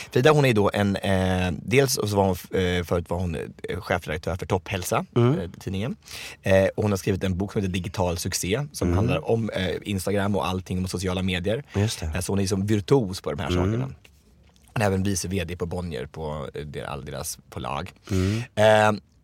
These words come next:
Speaker 1: go-, god tjej som
Speaker 2: Fantastisk tjej.
Speaker 1: Ja, men
Speaker 2: Mm.
Speaker 1: så, så sprudlande och alltid så sjukt trevlig att vara med. Men hon kan ju det här alltså. Och hon gav några tips så här. Och på Instagram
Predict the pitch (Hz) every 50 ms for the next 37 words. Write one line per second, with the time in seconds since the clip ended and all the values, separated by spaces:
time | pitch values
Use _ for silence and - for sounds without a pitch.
0 | _ - - - 101 - 123 110 101 98 - 147 147 131 120 - - 110 98 135
1 | 120 107 - - 85 90 85 92 95 80 - 107 101 - - - 135 127 - -
2 | - - - - - - - 110 110 113 117 117 - - - 110 95 95 - -
3 | 135 131 - - - - - - 143 143 139 139 120 107 101 127 120 107 95 90
4 | - - - 113 107 101 - 110 - - 110 - - - - - 143 139 113 104
5 | - - - - _ _ _ - - - 104 82 78 73 87 82 78 90 80 -
6 | 87 71 69 73 - - - - - - - - - - - 123 151 165 156 165
7 | 156 156 143 107 92 87 76 65 62 - - - - - - _ - 117 - -
8 | 139 147 160 147 165 147 143 127 117 - - - - - _ _ - - - -
9 | 101 90 76 71 78 101 - _ - - - - - - - - 117 113 - -
10 | - - 151 - - 185 208 226 - - 113 95 85 76 90 120 156